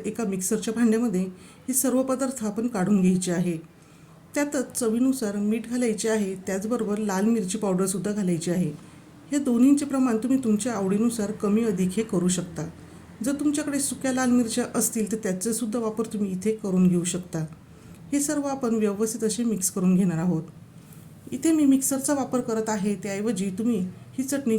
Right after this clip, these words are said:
खलबत्त्यामध्ये कुटून जरी तयार केली तर ते अजूनच खमंग अशी लागणार आहे. मिक्सरमधून आता ही चटणी मी पूर्णपणे व्यवस्थित अशी दळून घेतलेली आहे, पण दळताना आपल्याला याची खूप जास्त अशी पावडर करायची नाही, तर हलकीशी जाडसर आपण ही चटणी ठेवणार आहोत.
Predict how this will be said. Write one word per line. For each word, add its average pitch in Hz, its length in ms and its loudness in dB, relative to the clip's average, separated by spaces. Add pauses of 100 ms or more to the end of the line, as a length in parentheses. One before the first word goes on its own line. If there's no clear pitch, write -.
खलबत्त्यामध्ये 233 640 2
कुटून 214 380 0
जरी 240 240 2
तयार 226 160 2
केली 220 260 -2
तर 196 140 -2
ते 226 200 -4
अजूनच 226 440 -2
खमंग 240 340 0
अशी 208 260 0
लागणार 165 300 -2
आहे. 165 240 0 (640)
मिक्सरमधून 269 640 2 (140)
आता 226 160 -2
ही 254 140 0
चटणी 254 300 -2
मी 202 120 2
पूर्णपणे 226 520 0
व्यवस्थित 208 500 0
अशी 233 180 -2
दळून 202 340 4
घेतलेली 208 340 0
आहे, 190 320 0 (480)
पण 240 140 2
दळताना 214 540 0 (120)
आपल्याला 208 420 -2 (400)
याची 240 340 -2 (360)
खूप 247 160 -4
जास्त 214 300 0
अशी 269 200 0
पावडर 180 360 2
करायची 170 380 -2
नाही, 160 160 -4 (340)
तर 269 40 -4
हलकीशी 269 500 -4
जाडसर 214 420 -2
आपण 208 260 0
ही 190 160 0
चटणी 214 360 0
ठेवणार 185 360 2
आहोत. 175 220 -2